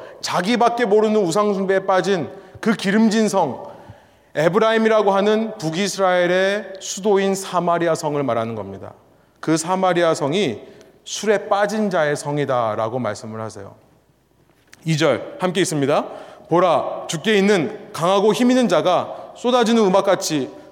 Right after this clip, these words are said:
파괴하는 광풍같이, 큰 물이 넘친같이 손으로 그 면류관을 땅에 던지리니, 에브라임의 술 취한 자의 교만한 면류관이 발에 밟힐 것이라."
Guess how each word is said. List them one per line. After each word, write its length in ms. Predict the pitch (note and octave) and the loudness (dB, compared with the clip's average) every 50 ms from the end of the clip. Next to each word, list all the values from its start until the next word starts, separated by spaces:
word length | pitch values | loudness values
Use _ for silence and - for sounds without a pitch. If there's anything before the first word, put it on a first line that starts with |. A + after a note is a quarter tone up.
| - - | -14 -4
파괴하는 480 | - G#3+ A3 G3 A3+ A#3 A3+ A3+ A3+ | 0 0 2 2 2 2 4 2 2
광풍같이, 760 | F3+ F#3 F3+ F3+ F#3 G#3+ G#3 F#3+ E3+ - - - D3 C3+ B2 - - - - - - | 2 2 0 2 2 2 4 4 2 2 0 -4 -4 -4 -6 -8 -14 -20 -20 -16 -6
큰 180 | - - A#3+ | 0 4 4
물이 200 | A#3+ A#3+ B3 B3 | 6 6 6 4
넘친같이 540 | A3 G3 G3 F#3+ - A3+ G#3 G3+ G3 G3+ G3+ | 4 4 2 2 2 2 2 2 2 0 0
손으로 360 | - G#3 A3 G#3+ G#3 G3+ G3 | 0 2 2 4 4 4 2
그 100 | G3+ G3 | 4 2
면류관을 1000 | G3 F#3 E3 D#3+ E3 F3+ F3+ F3+ E3+ E3+ F3+ G#3 B3+ C#4 C4 - - - - - - | 2 4 4 4 4 4 4 2 2 2 2 2 0 0 -2 -10 -14 -16 -18 -4 -2
땅에 280 | G#3 F#3+ G3 G#3 G3+ | 0 2 2 2 2
던지리니, 800 | E3+ F3 E3+ D#3 D#3+ D#3 D3 C#3+ D3+ F3 A3 C4+ - - - - - - - - - - | 2 2 2 2 2 2 2 2 2 2 2 0 0 -4 -12 -18 -20 -20 -20 -20 -10 0
에브라임의 500 | C#3 D3 D3 E3 E3+ E3+ E3+ E3+ F3+ F3 | 0 2 2 2 2 2 2 2 0 0
술 240 | E3+ - B3 B3+ A3+ | 0 0 -2 -2 -2
취한 280 | A#3 - C4+ B3 A#3 G#3 | 0 0 0 2 2 2
자의 560 | G3+ F#3 F3+ F#3 G3 A3+ D4 - - - - - | 2 2 2 2 0 -2 -4 -6 -14 -16 -14 -10
교만한 540 | - D3+ D#3 E3 F3+ F3 F3+ F#3 F3+ F3 | -4 -2 0 2 2 2 2 2 0 2
면류관이 720 | D3+ C#3+ D3+ D#3+ E3 D#3 D#3 D3 D3 D3+ E3 A3 B3+ C4+ - - - - - - - - | 2 2 4 4 4 4 4 2 2 2 2 0 0 -2 -4 -10 -18 -20 -20 -20 -12 -4
발에 460 | - C#3+ C#3+ D#3 D#3+ E3+ F3+ E3 - | 0 2 2 4 4 2 2 0 -2
밟힐 340 | - C#3 C#3 - - D3+ C#3+ | -2 -2 -2 0 -2 -2 0
것이라." 480 | - C3+ - - A#2 A2 G#2+ G2+ G#2 | 0 -2 -2 -2 -4 -4 -4 -4 -6